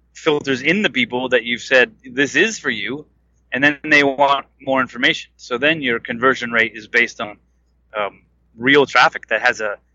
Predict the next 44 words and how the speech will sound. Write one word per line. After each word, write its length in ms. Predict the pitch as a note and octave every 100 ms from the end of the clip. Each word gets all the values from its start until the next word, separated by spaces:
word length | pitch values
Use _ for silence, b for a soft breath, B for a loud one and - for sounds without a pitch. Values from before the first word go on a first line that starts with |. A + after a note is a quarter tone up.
| _
a 80 | A#2+
vested 340 | A2+ C3+ - B2
interest 280 | A#2+ -
in 100 | A#2+
your 180 | A2 G#2
product, 540 | - - C3 A2+ - _ _ _ _ _
not 160 | B2+ A#2+
just 260 | A#2+ - _ _ _
anybody 360 | C3 B2 A#2
that 140 | G#2 G#2
comes 220 | A2+ G#2
from 120 | G2+
Facebook 420 | _ C3 - - -
that 200 | F#2 -
day. 240 | F#2 F2 _ _ _
So 640 | - C#3+ B2+ A#2 - C#3+ _ -
we're 220 | F#3 G#3
a 60 |
huge 340 | C3+ E3+ F3 -
fan 280 | D#3 C#3+ B2+
of 140 | A2 _ _ _ _ _ _ _ _
using 540 | - C3+ C3+ C3 B2 A2+
a 80 | A2
blog 360 | A2 A#2+ A#2
as 180 | G#2+ G#2
a 60 | G#2
filter 520 | - C3+ C3+ G2+ G2
to 120 | - A#2
your 120 | A2
product 500 | - B2 A#2+ G#2 -
to 80 | A2
make 180 | A2+
sure 480 | - - A#2+ G#2+ G2+ _ _ - - -
that 180 | A#2
your 140 | A2+ G#2+
sale, 340 | - C#3 B2+
your 140 | A#2 A#2+
checkout 420 | - D3+ B2 -
pages 320 | B2+ A#2 A#2+
and 80 | A2+
your 80 | G#2+
shopping 340 | C#3+ C#3 C#3
cart 200 | B2 A2 -
pages 800 | A#2 A2+ G#2+ G#2+ G#2+ G#2 G#2+ -